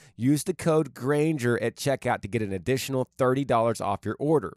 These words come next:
Send an assortment of mouth-watering favorites guaranteed to impress, like the legendary Butcher's Cut filet mignon, air-chilled boneless chicken,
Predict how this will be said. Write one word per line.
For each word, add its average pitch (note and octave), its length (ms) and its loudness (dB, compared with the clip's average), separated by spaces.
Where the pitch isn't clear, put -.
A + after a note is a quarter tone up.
Send C3+ 260 -2
an A#2 80 -6
assortment C#3 560 2
of G#2 140 -6
mouth-watering A#2 800 0
favorites A#2 640 -4
guaranteed C3+ 480 0
to A#2+ 140 -2
impress, C3 600 -4
like A2+ 260 -8
the A2 80 -6
legendary B2+ 840 0
Butcher's C3 400 0
Cut - 340 -4
filet B2 460 -2
mignon, B2 680 0
air-chilled C3 640 2
boneless B2+ 440 0
chicken, C3 460 -2